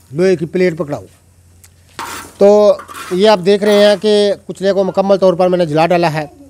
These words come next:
अब इस पर फटकरी सोख्ता करूँगा, वो भी मैं आपको अमल दिखाता हूँ।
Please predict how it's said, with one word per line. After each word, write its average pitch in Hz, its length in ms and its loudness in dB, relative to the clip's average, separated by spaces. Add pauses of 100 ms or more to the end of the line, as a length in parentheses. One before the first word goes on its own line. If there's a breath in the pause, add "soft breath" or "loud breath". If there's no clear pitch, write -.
(560 soft breath)
अब 175 220 2 (200)
इस 180 100 -4
पर 185 140 2
फटकरी 175 340 -4
सोख्ता 185 320 -4
करूँगा, 175 300 -2
वो 170 180 0
भी 180 100 -6
मैं 185 100 2
आपको 170 220 -2
अमल 170 140 0
दिखाता 156 340 -6
हूँ। 143 160 -12